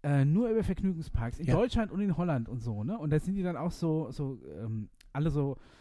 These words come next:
Speaker 1: mit einer Seite und
Speaker 2: Ich
Speaker 1: beschrieben,
Speaker 2: glaub,
Speaker 1: was
Speaker 2: ich
Speaker 1: die
Speaker 2: weiß,
Speaker 1: Geiles
Speaker 2: was du
Speaker 1: hatten.
Speaker 2: meinst. Ja, ich
Speaker 1: Das
Speaker 2: glaub,
Speaker 1: war so
Speaker 2: das
Speaker 1: ein
Speaker 2: kenn ich, ja.
Speaker 1: Freizeitparkführer. Und ungelogen, das Ding habe ich bestimmt fünfhundert Mal durchgelesen beim Abendessen. <laughs> Es ist wirklich, ich hatte immer den
Speaker 2: Und immer
Speaker 1: Durchguck, hab mir
Speaker 2: gequengelt,
Speaker 1: vorgestellt,
Speaker 2: immer gequengelt. Ja,
Speaker 1: ah,
Speaker 2: kann man,
Speaker 1: da
Speaker 2: kann man,
Speaker 1: mal
Speaker 2: kann man,
Speaker 1: hin,
Speaker 2: kann man,
Speaker 1: guck
Speaker 2: ja.
Speaker 1: mal,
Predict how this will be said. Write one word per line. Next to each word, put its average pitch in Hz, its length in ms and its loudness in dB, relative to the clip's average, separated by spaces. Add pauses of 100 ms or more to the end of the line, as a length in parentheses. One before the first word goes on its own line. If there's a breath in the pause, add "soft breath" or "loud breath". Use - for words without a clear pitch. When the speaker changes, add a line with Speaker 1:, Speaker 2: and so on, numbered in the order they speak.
(140 soft breath)
Speaker 1:
mit - 140 -6
einer 170 240 4
Seite 160 460 2
und 180 180 2
Speaker 2:
Ich 165 60 4
Speaker 1:
beschrieben, 175 300 4
Speaker 2:
glaub, 277 120 6
Speaker 1:
was 285 60 4
Speaker 2:
ich 240 80 -2
Speaker 1:
die 190 60 2
Speaker 2:
weiß, - 80 -2
Speaker 1:
Geiles 156 180 2
Speaker 2:
was - 160 -2
du 240 80 2
Speaker 1:
hatten. 185 80 2
Speaker 2:
meinst. 147 320 0
Ja, 214 80 -2
ich 226 60 -6
Speaker 1:
Das - 80 -6
Speaker 2:
glaub, - 40 -2
Speaker 1:
war 190 80 4
so 226 80 4
Speaker 2:
das 220 80 0
Speaker 1:
ein 247 60 0
Speaker 2:
kenn 185 80 6
ich, - 80 -
ja. 240 100 -2
Speaker 1:
Freizeitparkführer. 165 640 -2 (260 soft breath)
Und 160 160 -4
ungelogen, 208 560 0
das 170 140 -4
Ding 190 200 0
habe 165 160 -2
ich - 120 -8
bestimmt 175 420 -4 (320)
fünfhundert 202 520 0
Mal 147 100 -2
durchgelesen 117 640 -6
beim 107 160 -2
Abendessen. 101 600 2
<laughs> 247 240 12
Es 240 240 2
ist 330 120 -6
wirklich, 269 160 -4
ich - 100 -4
hatte 226 180 -2
immer 330 400 -6
den 247 160 -6 (140)
Speaker 2:
Und 156 100 6
immer 185 200 8
Speaker 1:
Durchguck, 175 180 6
hab 139 60 0
mir 139 80 8
Speaker 2:
gequengelt, 127 180 6
Speaker 1:
vorgestellt, 113 260 2
Speaker 2:
immer 185 180 10
gequengelt. 147 500 2
Ja, 151 120 2
Speaker 1:
ah, 110 100 -2
Speaker 2:
kann 190 140 2
man, - 20 4
Speaker 1:
da 190 60 2
Speaker 2:
kann 202 140 4
man, - 0 - (100)
Speaker 1:
mal 196 60 2
Speaker 2:
kann 190 80 6
man, 190 100 6
Speaker 1:
hin, 196 80 4
Speaker 2:
kann 185 100 0
man, 180 100 2
Speaker 1:
guck 156 80 -2
Speaker 2:
ja. 151 60 2
Speaker 1:
mal, 185 240 0